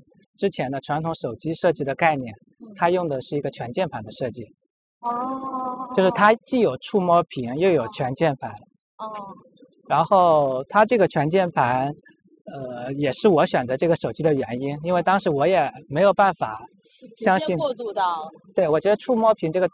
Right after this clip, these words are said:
Speaker 1: 体验是很差的，当时我是这么想的。
Speaker 2: 嗯，对。
Speaker 1: 呃，后来用起来呢，当然说全键盘还是更方便，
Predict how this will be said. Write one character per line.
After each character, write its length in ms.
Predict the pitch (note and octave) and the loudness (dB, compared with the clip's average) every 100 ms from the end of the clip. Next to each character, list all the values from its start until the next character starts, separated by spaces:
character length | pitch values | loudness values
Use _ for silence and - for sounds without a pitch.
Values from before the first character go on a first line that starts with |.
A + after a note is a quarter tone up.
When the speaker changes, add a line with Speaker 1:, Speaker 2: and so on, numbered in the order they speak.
| _ | _
Speaker 1:
体 100 | E3 | -4
验 140 | D#3+ | -2
是 80 | F#3+ | 0
很 120 | G3+ B2+ | -2 0
差 180 | F#3 G#3 | 2 2
的， 100 | C3 | 0
当 120 | F#3 | -2
时 100 | G3+ | 0
我 160 | G3+ B2 | -2 -2
是 80 | C3 | -6
这 100 | G#3+ | -8
么 80 | F#3+ | -6
想 140 | - A#2 A2+ | -6 -8 -8
的。 80 | A2+ - _ _ _ | -18 -20 _ _ _
Speaker 2:
嗯， 80 | A3 G3+ F#3 - _ _ | -12 -10 -10 -16 _ _
对。 120 | A#3+ | -2
Speaker 1:
呃， 140 | G#3+ C#3+ C3+ _ | -2 -4 -10 _
后 100 | C4 | 4
来 360 | A3+ F3 F#3+ G#3 | 4 4 4 2
用 260 | A#3 D4+ | 2 2
起 120 | - | 2
来 120 | D3+ C3 | 0 0
呢， 120 | C#3+ | 2
当 120 | G3 | 2
然 140 | G#3+ | 2
说 100 | F3+ | 2
全 200 | F3+ C#3+ | 0 -2
键 120 | D#3 F3 | -4 -4
盘 120 | C3+ | -4
还 120 | B2+ | -4
是 60 | D3 | -2
更 160 | D#3+ C#3+ | -4 -4
方 280 | D#3+ E3 | -4 -4
便， 240 | E3+ E3+ | -4 -4